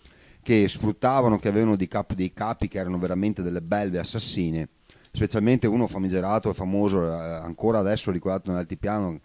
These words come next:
lo chiamavano l'assistente contrario, perché praticamente lui ogni volta che trovava anche una piccola insignificante macchia, qualcosa, faceva disfare un, disfare un lavoro. Quindi gli operai lo odiavano fuori di ogni luogo.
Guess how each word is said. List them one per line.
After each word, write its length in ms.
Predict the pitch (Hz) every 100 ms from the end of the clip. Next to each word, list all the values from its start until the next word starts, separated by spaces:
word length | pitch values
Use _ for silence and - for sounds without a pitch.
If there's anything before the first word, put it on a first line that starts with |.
| _ _
lo 100 | 92
chiamavano 340 | 104 98 117 107
l'assistente 560 | 104 104 - 123 123
contrario, 640 | 110 95 87 82 80 82 92 _ _ _ _ - -
perché 220 | 139 107
praticamente 640 | - 107 131 151 127 92 113
lui 140 | 143
ogni 140 | 120 113
volta 200 | 123 117
che 140 | 98
trovava 260 | 101 110 104
anche 180 | 107 107
una 120 | 92
piccola 360 | - 151 120 95
insignificante 760 | - 98 85 95 110 117 95
macchia, 400 | 92 107 117 107
qualcosa, 540 | 92 90 101 82 92 - _ -
faceva 280 | 135 131
disfare 280 | 113 - 101
un, 100 | 101
disfare 340 | 95 - 98 87
un 60 |
lavoro. 400 | 90 82 78 78 - - - _ _ _
Quindi 240 | - 127 98
gli 80 |
operai 380 | 104 117 110 98
lo 100 | 107
odiavano 520 | 113 101 95 95 98 90
fuori 260 | 101 92
di 80 | 90
ogni 200 | 87 87
luogo. 420 | 80 78 - 85